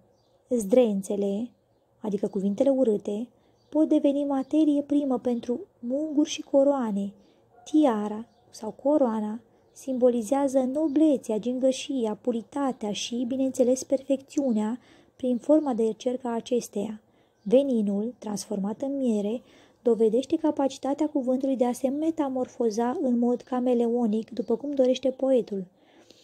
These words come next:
Dumitru Caracostea consideră că Arghezi a fost primul care a avut curajul să prezinte porcăria vieții, folosindu-se de un limbaj gloduros,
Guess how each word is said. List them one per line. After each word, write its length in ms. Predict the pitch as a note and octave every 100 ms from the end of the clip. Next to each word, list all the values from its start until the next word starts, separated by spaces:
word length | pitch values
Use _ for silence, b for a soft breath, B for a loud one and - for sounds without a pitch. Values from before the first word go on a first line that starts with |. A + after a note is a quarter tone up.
| b b b b b
Dumitru 300 | G#3+ B3+ E4+
Caracostea 640 | E4 D#4 D4+ C#4+ C#4+ -
consideră 400 | C#4+ C4+ B3+ C4
că 140 | C4 B3+
Arghezi 460 | A#3+ G#3+ B3 A#3+
a 60 | B3+
fost 320 | - B3 -
primul 340 | - C4 D4+ D4
care 200 | C4+ C4
a 40 |
avut 220 | B3 C4
curajul 400 | - B3 B3 C4
să 160 | C4 C4
prezinte 460 | B3+ A#3 C4 C4+
porcăria 840 | C4 - D4 D4 D4+ C#4+ C#4+ C#4 C4+
vieții, 580 | B3 B3 G#3 - G3+ G3 b b b b
folosindu-se 760 | - A#3+ A#3 C#4+ C#4+ - C4
de 360 | A3 A#3 A#3+ C#4+ _ _ _ -
un 220 | D4 C#4+
limbaj 680 | C4 B3 A#3+ C4+ C#4 - - A#3+
gloduros, 840 | A#3+ B3+ G#3 A3+ A#3 B3 G#3